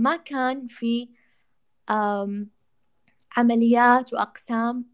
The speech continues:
تصنع وتعمل ليل نهار عشان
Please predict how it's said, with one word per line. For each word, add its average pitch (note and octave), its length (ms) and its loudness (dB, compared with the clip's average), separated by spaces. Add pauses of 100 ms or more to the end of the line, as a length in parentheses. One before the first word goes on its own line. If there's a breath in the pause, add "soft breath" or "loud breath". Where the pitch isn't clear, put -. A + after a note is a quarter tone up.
(920)
تصنع A3+ 500 0
وتعمل A3+ 1040 -2 (100)
ليل B3 300 0
نهار A#3+ 400 -6 (680)
عشان A3 440 0